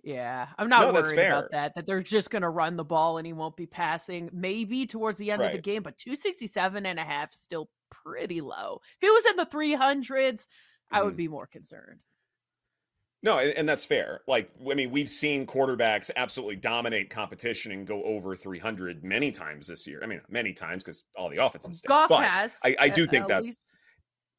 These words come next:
Speaker 1: Yeah.
Speaker 2: Yeah, I, I think there, there's something fair there. So that's cool. Um, I mentioned yesterday that what's impressed me the most about Jared Goff, that he has not done all season long, is play well under, or all career long, rather,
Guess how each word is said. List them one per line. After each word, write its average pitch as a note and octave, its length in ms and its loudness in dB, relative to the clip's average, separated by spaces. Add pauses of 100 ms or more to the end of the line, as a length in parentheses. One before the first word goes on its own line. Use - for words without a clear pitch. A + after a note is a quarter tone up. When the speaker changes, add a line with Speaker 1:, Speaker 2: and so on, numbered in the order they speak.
(120)
Speaker 1:
Yeah. E3+ 340 -4 (260)
Speaker 2:
Yeah, C3 380 0
I, C#3+ 180 6
I D#3 120 6
think D3+ 220 0
there, A#2+ 180 6
there's A2 200 -2
something F2+ 320 -4
fair D#2 260 -6
there. C#2+ 200 -8
So A2+ 240 0
that's A#2 220 0
cool. A#1 260 -10 (260)
Um, B2+ 260 2 (140)
I E3+ 120 6
mentioned G#3+ 440 0
yesterday G2+ 680 -2 (180)
that A#2+ 600 4
what's D3+ 300 4 (200)
impressed G3+ 420 2
me G#3 80 0
the E3 80 0
most C3+ 200 0
about A2 160 0
Jared G#2+ 300 0
Goff, F#2+ 380 -2
that A#2+ 80 0
he B2 80 -4
has F2+ 100 -6
not A3 420 -4 (120)
done A#2 360 4 (260)
all D#3 180 4
season B2 400 -4
long, D2+ 360 -10 (300)
is C#3+ 140 -4
play D#3+ 240 8
well C3+ 240 6
under, G2+ 320 -2
or A#2 180 2
all D3 160 4
career B2+ 380 2
long, D2+ 160 -8
rather, G#1+ 320 -14